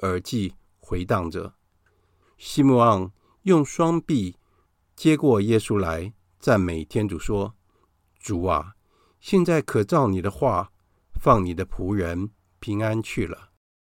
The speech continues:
因为我亲眼看见了你的救援，及你在万民之前早准备好的，作为启示异邦的光明，你百姓以色列的荣耀。”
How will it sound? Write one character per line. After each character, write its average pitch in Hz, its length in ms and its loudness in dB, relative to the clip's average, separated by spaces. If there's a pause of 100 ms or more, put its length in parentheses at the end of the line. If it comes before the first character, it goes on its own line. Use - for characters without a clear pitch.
(300)
因 120 200 4
为 113 100 6
我 92 240 0
亲 120 260 -2
眼 95 180 0
看 104 240 -4
见 92 220 -4
了 82 260 -4 (320)
你 90 160 -4
的 85 120 -8
救 104 260 0
援， 85 340 -6 (500)
及 135 240 2
你 104 380 4 (400)
在 104 300 2
万 127 220 2
民 101 200 0
之 147 160 -6
前 92 520 -2 (440)
早 104 280 0
准 87 240 -4
备 101 120 0
好 85 220 -6
的， 85 280 -10 (720)
作 185 160 6
为 139 200 6
启 - 260 -6
示 160 300 2
异 165 200 -4
邦 139 220 2
的 113 80 0
光 160 260 2
明， 87 380 0 (560)
你 127 240 4
百 98 260 -2
姓 95 360 -4 (320)
以 95 120 -6
色 117 200 0
列 104 160 2
的 87 100 -4
荣 82 320 -4
耀。” 101 340 -2